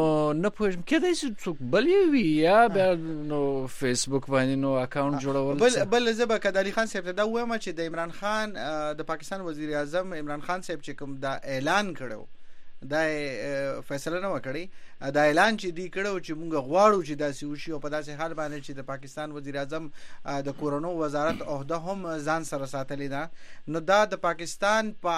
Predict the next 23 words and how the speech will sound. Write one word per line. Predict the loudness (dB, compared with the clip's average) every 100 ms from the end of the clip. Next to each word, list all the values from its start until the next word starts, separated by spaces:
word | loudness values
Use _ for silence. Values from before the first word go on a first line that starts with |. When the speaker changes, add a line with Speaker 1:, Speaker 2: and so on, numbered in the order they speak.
| 0
Speaker 2:
آئین | 0 0 -2
کې | -2 4
وړاندې | 4 4 2 -4 -4
څخه | -4 -6 -6
دي. | -8 -2
دا، | -2 2
دا، | 2 2
دا | 0 -2 -4 -4
خبره | -2 0 0
پاکستان | -4 -4 -8 -6
په | -6 -4
قانون | -6 -8 -10
کې | -10
شته، | -2 0 2 0 -6 -10 -10 -10 -8 -2
خو |
د | 0 0
پاکستان | 0 -2 0 0 0
حکمرانانو | -4 -4 -4 -2 -2 0 -2 -2 -6
دا | 0 0 0
د | -4
خپو | -4 -4
د | -2 0
لاندې | -2 -2